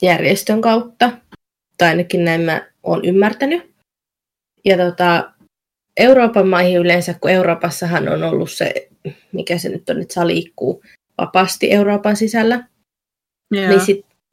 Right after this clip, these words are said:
Speaker 1: ei tarvii samalla tavalla viisumeita. Aika moni Euroopan sisällä on käyttänyt semmoista kuin,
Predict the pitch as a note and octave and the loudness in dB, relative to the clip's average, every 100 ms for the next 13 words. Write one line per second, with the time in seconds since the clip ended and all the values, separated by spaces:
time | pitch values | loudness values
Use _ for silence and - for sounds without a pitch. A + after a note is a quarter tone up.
0 | - F#3 F#3 F#3 F3 E3+ F#3 E3+ D#3+ E3 | 0 0 4 2 4 2 0 0 0 -2
1 | D#3+ D#3+ D#3+ E3+ F#3 - A3 A3+ C4 C4+ | -2 -2 -2 -2 -2 -4 -4 -4 -6 -10
2 | - - _ _ _ _ _ _ _ _ | -18 -20 _ _ _ _ _ _ _ _
3 | _ _ _ _ _ _ G3+ G3+ G3+ G3 | _ _ _ _ _ _ 2 2 4 4
4 | G3 G3+ F#3 F#3+ F3+ F3 F3 F3+ E3+ F3+ | 4 4 4 2 2 -2 -4 -4 -2 2
5 | E3 E3 E3+ E3+ - E3 E3+ F3+ E3 E3 | 2 2 0 0 -2 -4 -2 -2 -2 -4
6 | - - - E3+ | -6 -10 -6 -6